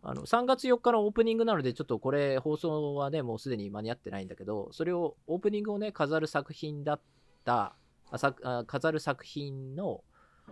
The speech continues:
Where is Anna Frankっていう、まあ、アンネ・フランクだよね。ベルギー、フランス、イスラエルとか数カ国合作のアニメーション作品なんだけど、これはもちろんね、アンネ・フランクの日記を題材にしてるんだけど、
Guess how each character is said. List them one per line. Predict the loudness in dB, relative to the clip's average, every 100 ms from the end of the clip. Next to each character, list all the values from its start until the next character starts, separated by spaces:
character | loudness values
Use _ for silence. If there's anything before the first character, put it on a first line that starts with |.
| -20 _ _ 2
Where | 6 8 6
is | 4 2
Anna | 4 4 2 0 2 2
Frank | 2 0 0 -2 -2
っ |
て | -2 _ -10
い | -8
う、 | -4 4
ま | 6 8
あ、 |
ア | 6
ン | 4 0
ネ・ | 0
フ | 2
ラ | 2
ン | 0
ク | -6
だ | -8
よ |
ね。 | -8 -8 _ _ 0
ベ | 4
ル | 4
ギ | 2 0 2 2
ー、 |
フ | 0 -2
ラ | 0 0
ン |
ス、 | -4 -4 -2
イ | -2
ス | -2
ラ | 0 2
エ | 0
ル | -4
と | -2
か | -2
数 | 2 2
カ | 4
国 | 2 2 2
合 | 0
作 | 0 -2 0
の | 2
ア |
ニ | 2
メ | 0
ー |
シ | 0
ョ | 0
ン |
作 | 0 -2
品 | -4
な | -8
ん |
だ | -12
け |
ど、 | _ -4
こ | 2
れ | 4 6 6
は | 6 6 6
も | 4
ち | 4
ろ | 6
ん |
ね、 | 8
ア | 8
ン | 6
ネ・ |
フ | 2
ラ | 0
ン | 0
ク | -2
の | 0 0
日 | -2 -4
記 | 0
を |
題 | 2 2
材 | -2
に |
し | -2
て |
る | -4
ん | -6
だ | -10
け | -4
ど、 | -2 -4